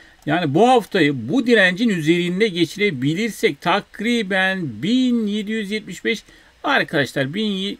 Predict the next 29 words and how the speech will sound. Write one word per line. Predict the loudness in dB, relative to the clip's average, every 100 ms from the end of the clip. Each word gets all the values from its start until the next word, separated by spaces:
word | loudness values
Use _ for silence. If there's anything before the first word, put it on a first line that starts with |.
| -2
bin | 0 0
sekiz | -2 -2 -2
yüz | -2 2
bantlar | 2 2 -2 -6
ideal | -2 0 2 0 2
bir | 0 0
rakamdır. | -4 -2 -2 -2 -6 -12 -20 -10 -2
Bin | 0 0
sekiz | -2 0 0
yüz | 0
seviyesi | -2 -2 -2 -4 -4
üzerinde | -4 -4 -2 -2
geçireceğimiz | -4 -4 -4 -2 0 0 0 -2 -6 _ _ -10
bir | -6 -6
kapanış | -2 -2 0 2 0 -2 -10 _ _ _ _ _ _ _ _ -6
bizi | -4 2
çok | 2 2
güzel | -2 -2 0
yerlere | 0 0 2 2 2 0 -2 -14 -6
getirebilir | -4 -4 -2 0 -2 -4 -8 -4 -2 0
değerli | 0 0 -2
dostlar. | -8 -6 -6 -4 0
Oldukça | 0 0 -8 -6
da |
güzel | -6 0 4 4 4
bir | 0 0
fincan | 0 0 2 0 0
kul | 0 0 0
formasyonu | -2 0 2 0 -2 -4 -2 -2 -2 -4 -4